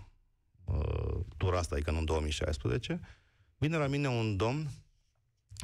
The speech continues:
care fusese șeful corpului de control al, al ministerului. Și mi-a zis,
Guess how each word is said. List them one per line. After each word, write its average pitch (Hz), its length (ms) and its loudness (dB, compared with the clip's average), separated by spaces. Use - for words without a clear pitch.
care 120 260 0
fusese 117 600 0
șeful 113 340 -2
corpului 110 340 0
de 101 100 0
control 92 460 0
al, 80 460 0
al 82 160 2
ministerului. - 680 -2
Și - 160 -4
mi-a 113 120 4
zis, 135 600 -2